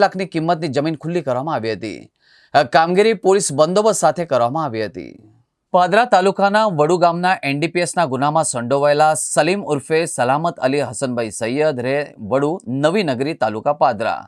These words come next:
અને અનવર ઉર્ફે સુરતી કાસમભાઈ શેખ રહે વડુ તાલુકા પાદરા ના ગેરકાયદેસર દબાણો પર આજે સરકારી બુલડોઝર ફેરવી દેવામાં આવ્યું હતું. રોબી સલીમભાઈ ઉર્ફે સલામત અલી હસનભાઈ સૈયદ સામે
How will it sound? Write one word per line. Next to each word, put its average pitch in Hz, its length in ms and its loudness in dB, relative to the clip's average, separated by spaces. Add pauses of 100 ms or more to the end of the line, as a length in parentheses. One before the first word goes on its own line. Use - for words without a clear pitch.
(560)
અને 180 80 4 (120)
અનવર 185 280 4 (120)
ઉર્ફે 175 280 2 (220)
સુરતી 160 380 -2 (100)
કાસમભાઈ 160 560 0
શેખ 151 400 -2
રહે 139 60 0 (120)
વડુ 127 200 -2 (100)
તાલુકા 113 400 -2
પાદરા 98 400 -2 (500)
ના 196 100 4 (140)
ગેરકાયદેસર 190 720 4 (120)
દબાણો 147 420 4
પર 175 160 4
આજે 139 300 0
સરકારી 147 480 2
બુલડોઝર 127 460 -2
ફેરવી 139 280 -4
દેવામાં 113 320 -2
આવ્યું 107 240 -6
હતું. 92 260 -12 (680)
રોબી 170 360 2
સલીમભાઈ 190 460 2
ઉર્ફે 170 200 0 (120)
સલામત 170 440 2
અલી 170 160 2
હસનભાઈ 156 480 0
સૈયદ 147 520 0
સામે 135 280 -2